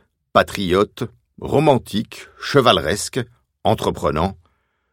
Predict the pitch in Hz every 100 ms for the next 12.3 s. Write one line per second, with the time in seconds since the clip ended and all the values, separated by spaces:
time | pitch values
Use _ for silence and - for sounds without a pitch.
0 | _ _ 131 156 185 117 110 151 175 -
1 | 110 95 87 131 151 143 104 107 98 76
2 | 117 - 87 80 67 64 - - _ _
3 | _ _ _ _ _ _ _ _ _ -
4 | 107 98 110 104 - 98 95 85 87 76
5 | 69 - 107 151 202 180 _ _ _ -
6 | 110 117 - 143 143 117 104 120 - 127
7 | 82 120 107 87 135 160 196 135 110 156
8 | 165 139 - 98 62 - - _ _ _
9 | _ _ _ _ _ _ _ _ - 76
10 | 87 110 113 143 123 127 135 127 127 -
11 | 165 170 _ _ _ _ _ _ _ _
12 | _ 87 67